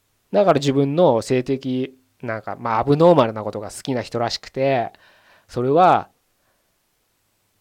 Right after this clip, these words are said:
とても真面目なこ-、真面目っていうか、いいことなんだみたいなことを言ってるのがね、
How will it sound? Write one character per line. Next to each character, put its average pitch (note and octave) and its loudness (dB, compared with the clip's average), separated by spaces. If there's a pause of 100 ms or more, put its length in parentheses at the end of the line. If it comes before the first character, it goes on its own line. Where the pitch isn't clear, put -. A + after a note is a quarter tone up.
(200)
と A#2+ -10
て D#3 2
も F3 2 (100)
真 A2+ -6
面 D3+ 4
目 - -
な E3 2
こ-、 - 0
真 A2 -8
面 D3+ 2
目 - 4
っ D3+ -4
て D3+ -2
い D3 6
う C#3+ -2
か、 A2+ -10 (480)
い F3 -4
い F#3 -4
こ B2 -6
と B2 -8
な A2 -4
ん F#2+ -12
だ F#2+ -16
み G2+ -18
た G2+ -12
い F#2+ -14
な G2 -16
こ G2 -16
と F#2+ -12
を A2 -6
言 A#2+ -4
っ A#2 -6
て B2 -6
る B2 -4
の G#2+ -6
が G2 -14
ね、 G#2 -8